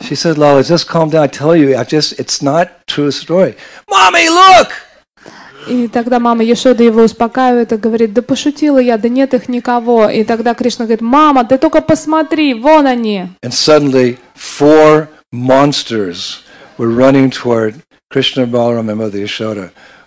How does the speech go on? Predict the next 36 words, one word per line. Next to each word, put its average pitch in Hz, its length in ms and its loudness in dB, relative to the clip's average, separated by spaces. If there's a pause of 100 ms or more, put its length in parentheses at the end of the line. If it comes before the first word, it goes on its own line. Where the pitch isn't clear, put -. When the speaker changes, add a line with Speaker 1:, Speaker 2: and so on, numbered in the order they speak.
Speaker 1:
Mother 123 220 -4
Yashoda, 127 500 0
who 113 140 -6
was 117 260 -2
bluish 127 480 -2
like 113 240 -6
a 107 60 -8
monsoon 113 460 -6
cloud, 101 320 -8
she - 140 -12
turned 123 300 -2
white 135 240 4
like 120 160 -4
Balaram. 120 560 2 (680)
"Oh 156 120 4
no! 214 360 4 (520)
What's 190 240 2
that?" 185 240 4
Krishna, 151 260 -4
"That's 143 260 0
a 135 60 0
how, 139 260 0
Mom." 110 280 -6 (2500)
<laughs> - 400 -14 (600)
Speaker 2:
И 269 140 -2
тогда 269 340 0
со 247 120 -2
стороны 247 360 -2
леса 254 320 0
на 220 140 -2
них 233 200 -4
понеслись 226 640 -6
ч-, - 120 -16
какие-то 240 440 -6
четыре 233 440 -2
монстра. 220 840 -2